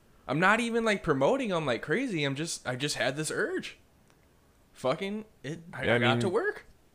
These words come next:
Speaker 2: cool.
Speaker 1: Yeah.
Speaker 2: So you writing your own music? Or, I
Speaker 1: Never.
Speaker 2: mean, what do you mean never?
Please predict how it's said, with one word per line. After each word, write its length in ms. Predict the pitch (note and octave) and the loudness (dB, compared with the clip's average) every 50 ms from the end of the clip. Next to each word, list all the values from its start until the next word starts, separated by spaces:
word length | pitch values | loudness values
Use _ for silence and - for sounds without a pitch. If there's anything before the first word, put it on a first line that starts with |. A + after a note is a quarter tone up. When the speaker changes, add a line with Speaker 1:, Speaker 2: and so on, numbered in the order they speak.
| _ - - | _ -12 -6
Speaker 2:
cool. 320 | - G2+ B2+ E3 E3+ - - - _ _ - - | -2 -2 -2 -2 -2 -6 -12 -20 _ _ -12 -6
Speaker 1:
Yeah. 260 | - G#3 - A4 - - - - - - _ _ _ | -4 -4 -2 -2 -4 -6 -10 -20 -20 -20 _ _ _
Speaker 2:
So 100 | - - | -12 -10
you 140 | A2+ A#2+ A#2+ | -8 -8 -6
writing 320 | A2 G#2 G#2 A2+ A#2+ B2+ B2+ | -2 0 0 2 2 0 0
your 160 | A#2+ A#2 A#2 | 0 0 0
own 100 | A#2 A2 | -2 -2
music? 380 | G#2+ A2 A#2+ B2+ C#3+ C#3 - - - _ _ _ - | -2 -4 -4 -4 -6 -8 -10 -14 -20 _ _ _ 0
Or, 60 | - | 4
I 40 | - | 4
Speaker 1:
Never. 180 | A3 B3 A3+ C3+ | 6 6 4 2
Speaker 2:
mean, 100 | A2+ - - - _ _ _ _ _ _ _ _ _ _ _ - - - _ _ _ - | 2 0 -6 -14 _ _ _ _ _ _ _ _ _ _ _ -20 -20 -20 _ _ _ -14
what 80 | - G#2 | -8 -6
do 60 | A#2+ | -4
you 60 | B2 | -2
mean 120 | B2 A#2+ A2+ | -2 0 2
never? 400 | G#2 G2 F2+ F#2 F#2 G2+ G#2+ | 2 0 0 0 -2 -4 -4